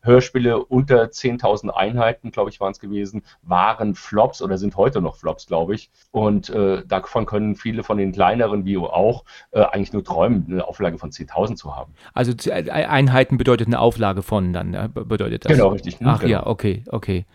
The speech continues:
Speaker 1: Also gibt's ein paar Kollegen von ihr auch noch, die halt sagen, "Ich möchte erst mal wissen, was spreche ich da?" Unter anderem hatte ich jetzt vor kurzem auch Lutz McKenzie, den kennen auch ganz viele.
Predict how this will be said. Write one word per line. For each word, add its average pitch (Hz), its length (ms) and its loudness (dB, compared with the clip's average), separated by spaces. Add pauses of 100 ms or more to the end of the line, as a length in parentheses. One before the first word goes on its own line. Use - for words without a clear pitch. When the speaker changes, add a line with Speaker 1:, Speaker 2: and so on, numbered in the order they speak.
Speaker 1:
Also 113 220 -4
gibt's 127 200 -6
ein 123 80 -6
paar 117 200 0
Kollegen 127 340 0
von 117 160 -4
ihr 107 160 0
auch 131 160 2
noch, 131 220 2 (280)
die 120 140 6
halt 117 160 4
sagen, 113 380 2
"Ich - 160 -10
möchte 131 260 2
erst 120 280 -4
mal 117 160 2
wissen, 131 280 -2
was 117 200 2
spreche 131 440 -4
ich - 80 -8
da?" 131 120 4
Unter 123 320 2
anderem 127 280 -2
hatte 120 140 -2
ich - 100 -16
jetzt - 180 -16
vor 123 140 -14
kurzem 123 320 -6
auch 101 160 -4
Lutz 123 220 -4
McKenzie, 135 460 -2
den - 140 -2
kennen 117 360 -8
auch - 180 -2
ganz 143 180 -2
viele. 175 320 -2